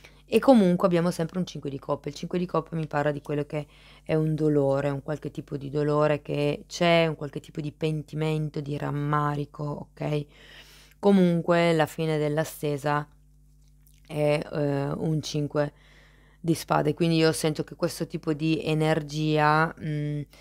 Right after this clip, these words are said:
nel senso, non c'è niente che voi a livello attivo possiate fare, dovete lasciare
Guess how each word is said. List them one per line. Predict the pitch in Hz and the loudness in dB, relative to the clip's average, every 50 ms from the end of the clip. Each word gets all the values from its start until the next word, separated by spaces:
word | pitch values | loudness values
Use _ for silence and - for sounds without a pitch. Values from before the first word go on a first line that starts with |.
| - - - - - - | -20 -20 -20 -20 -20 -8
nel | _ 175 160 | _ -2 2
senso, | - 180 170 160 - 170 165 | 4 4 4 6 4 2 2
non | 151 196 190 190 185 | 4 4 4 4 4
c'è | 185 - 190 | 4 4 4
niente | 185 185 190 190 175 160 160 160 156 - - 151 | 4 4 4 4 4 2 2 0 -2 -4 -6 -6
che | - - 156 | -2 -2 -4
voi | 147 147 160 165 160 160 - | -2 2 2 4 4 2 2
a | - 160 | 0 0
livello | 160 160 156 156 160 160 156 156 156 | 0 0 2 2 2 2 2 0 -2
attivo | - - - - - _ _ - 175 170 160 151 143 156 151 | -2 -6 -10 -12 -12 _ _ -6 -4 -4 -2 0 0 -2 -2
possiate | - 160 - - - - 151 - - 147 | -2 -8 -10 -8 -6 -6 -6 -6 -6 -10
fare, | - - 156 147 147 147 147 147 147 | -8 -6 -6 -2 -2 0 0 0 0
dovete | 147 175 170 165 170 165 - 180 | 2 2 2 2 2 2 0 0
lasciare | 170 170 - - - 160 151 147 151 160 156 | 0 0 -2 -4 -4 -4 -2 0 -2 -2 -4